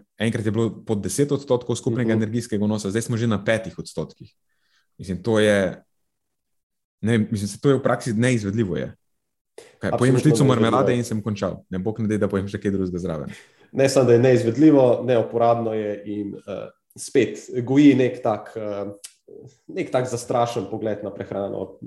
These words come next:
Speaker 2: črno-belo in pa usmerjanje fokusa na čist nerelevantne stvari, ki se ne bodo izkazale kot koristne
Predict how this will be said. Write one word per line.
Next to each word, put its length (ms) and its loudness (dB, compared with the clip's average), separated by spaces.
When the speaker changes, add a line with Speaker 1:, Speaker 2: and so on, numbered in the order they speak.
Speaker 2:
črno-belo 680 0
in 200 0
pa 280 0
usmerjanje 520 4
fokusa 500 -2
na 360 -2
čist 420 -4
nerelevantne 680 2
stvari, 340 -4
ki 160 -4
se 220 2
ne 100 6
bodo 240 4
izkazale 480 -2
kot 280 -12
koristne 720 -4